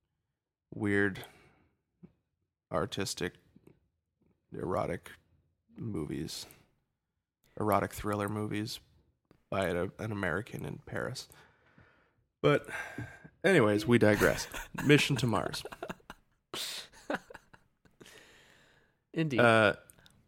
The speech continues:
Speaker 1: I actually quite like this movie. I watched this movie a bunch when I was a kid. Um,
Speaker 2: Oh, yeah?
Speaker 1: Yeah. Uh, it was, it was one that I would go to the, uh, the video store, uh, and I'd,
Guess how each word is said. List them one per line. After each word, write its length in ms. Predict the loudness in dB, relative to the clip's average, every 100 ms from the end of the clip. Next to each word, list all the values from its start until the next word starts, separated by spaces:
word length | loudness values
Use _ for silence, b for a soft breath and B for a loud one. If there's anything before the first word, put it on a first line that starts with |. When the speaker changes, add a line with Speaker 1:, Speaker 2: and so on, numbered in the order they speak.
| _ _ _ _ _ 4
Speaker 1:
I 100 | 6
actually 200 | 4 4
quite 180 | 4 6
like 140 | 4
this 160 | 2 -8
movie. 280 | -8 -10 -12 _ _ _ _ _ _ _ _ _ _
I 100 | 4
watched 240 | 6 6 2
this 120 | 0
movie 220 | 2 4
a 40 | 4
bunch 220 | 2 2
when 100 | 2
I 40 |
was 100 | 0
a 40 | 0
kid. 340 | 0 0 -2 -14 b b b b _
Um, 280 | -4 0 2
Speaker 2:
Oh, 20 |
yeah? 180 | 2 2 -2 b b b b _ -4
Speaker 1:
Yeah. 260 | -2 0 -2 -12 b b b b _ _ _ _ _ _ _ -2
Uh, 460 | 2 4 4 2 4
it 40 | 4
was, 260 | 2 0
it 100 | 0
was 160 | 0 2
one 180 | 2 4
that 100 | 4
I 80 |
would 160 | 2 2
go 260 | 2 2 0
to 420 | -2 -2 0 0
the, 500 | 0 -2 -2 -2 -4 -8
uh, 400 | -6 -4 -2 -4 -6
the 140 | -4
video 300 | -2 0 0
store, 440 | 0 -2 -2 -2 -4 b b b b _ -8
uh, 460 | -6 -6 -6 -8 -8
and 280 | -8 -8 -6
I'd, 200 | -6